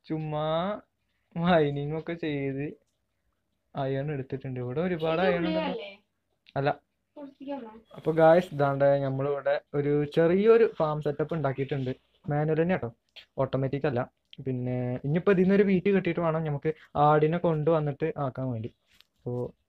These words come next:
Speaker 1: ഈ ബോൺ എടുത്തേക്കാം. അതിന്റെ ഇടയ്ക്ക് നമ്മളെ അനിയത്തി പോയിട്ട് ഒരു പട്ടീനെ പെറ്റാക്കിയിട്ടുണ്ട്. ഇതാണ്ട് ഒരു പട്ടീനെ പെറ്റാക്കിയിട്ടുണ്ട്.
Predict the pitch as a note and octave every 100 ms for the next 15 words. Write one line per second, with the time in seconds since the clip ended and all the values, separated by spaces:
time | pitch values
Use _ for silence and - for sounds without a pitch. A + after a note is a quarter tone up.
0 | - C3 D3 C#3+ C3+ C3 C3 C3+ D3 B2
1 | - B2+ A#2+ B2+ - _ D#3 F#3 F3+ G3+
2 | G3+ G3+ F#3+ E3+ F3 E3 D3 E3 D#3+ D#3
3 | D#3 D3+ D3 C#3+ C3+ C3 C#3+ C#3+ C#3 B2+
4 | A#2+ A2+ B2 A#2 A2+ A#2 - _ _ _
5 | _ _ _ _ _ _ _ _ - -
6 | C#3 C#3 C#3+ C#3 C#3+ D3 - D3 C3 B2
7 | B2 B2+